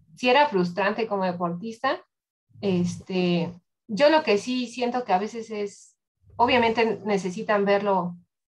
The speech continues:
parte por parte y, y tiene su,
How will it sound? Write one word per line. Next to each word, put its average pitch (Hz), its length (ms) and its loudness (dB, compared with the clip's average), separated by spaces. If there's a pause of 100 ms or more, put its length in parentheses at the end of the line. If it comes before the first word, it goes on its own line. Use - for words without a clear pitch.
(120)
parte 214 340 2
por 175 220 -4
parte 202 420 0
y, 185 320 -6
y 185 300 -8
tiene 202 400 0
su, 175 500 -4